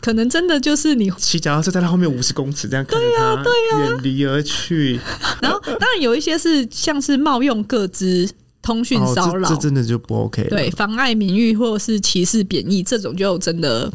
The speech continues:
Speaker 2: 对，这，
Speaker 1: 太过了。跟骚法它其实主要是跟性或性别有关，而且你是要反复出现的，你是持续性，而且是对特定的那个人的。
Speaker 2: 嗯。
Speaker 1: 要是违反他的意愿，而且心生畏怖，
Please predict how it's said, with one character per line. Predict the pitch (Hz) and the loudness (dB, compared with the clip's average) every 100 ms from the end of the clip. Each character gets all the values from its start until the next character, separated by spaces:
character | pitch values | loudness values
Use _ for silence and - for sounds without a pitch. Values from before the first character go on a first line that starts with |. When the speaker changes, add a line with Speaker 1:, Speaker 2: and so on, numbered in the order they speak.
| - | -4
Speaker 2:
对， | 71 53 - | -2 -2 -4
这， | 69 | -2
Speaker 1:
太 | 165 175 | 0 -2
过 | - 185 92 | -2 -4 -4
了。 | 85 87 - _ _ _ _ _ - | -10 -10 -12 _ _ _ _ _ -6
跟 | 349 381 | -2 2
骚 | 370 | 2
法 | 370 302 | 2 0
它 | 202 | 0
其 | 254 185 | 0 0
实 | 180 | 0
主 | 180 - 139 | -2 -4 -2
要 | 226 233 | 0 -2
是 | 226 - 208 190 - | -2 0 2 0 -4
跟 | - 214 | -2 0
性 | 208 - 247 190 | 2 2 0 0
或 | 226 | 0
性 | 202 208 185 | 0 0 0
别 | 139 | 0
有 | 143 - - | -2 -4 -4
关， | 147 120 185 - _ _ _ - | -2 0 0 -2 _ _ _ -4
而 | |
且 | 277 | 0
你 | 233 170 | 0 0
是 | 247 | -2
要 | 240 | -2
反 | - 165 175 | -2 -4 -2
复 | - 220 165 - | 0 -2 -2 -8
出 | - - 202 | -6 -2 -2
现 | 196 226 117 | 0 -2 -4
的， | 113 101 | -6 -4
你 | 160 | -2
是 | 247 | 0
持 | - - 175 | 0 0 0
续 | - 202 | 2 0
性， | 180 190 143 | 2 0 0
而 | |
且 | 190 185 | 0 -2
是 | |
对 | 196 214 | -2 -4
特 | - 214 | -2 -2
定 | 190 180 | -2 -2
的 | 151 | -2
那 | 127 | -2
个 | 123 | -2
人 | - - 139 | -4 -6 -4
的。 | - | 0
Speaker 2:
嗯。 | 127 117 123 - _ _ - | 0 -2 -6 -16 _ _ -4
Speaker 1:
要 | 208 208 | 0 0
是 | 202 208 | 0 0
违 | 185 170 | 0 0
反 | 233 214 | -2 -4
他 | 196 208 | -2 -2
的 | - | 0
意 | 220 | 0
愿， | 196 202 82 | 0 -2 -2
而 | 175 | -2
且 | 190 | 0
心 | - - 202 | 0 2 2
生 | 208 185 175 | 0 0 -2
畏 | 185 175 - | -2 -2 -4
怖， | - 170 | -4 -4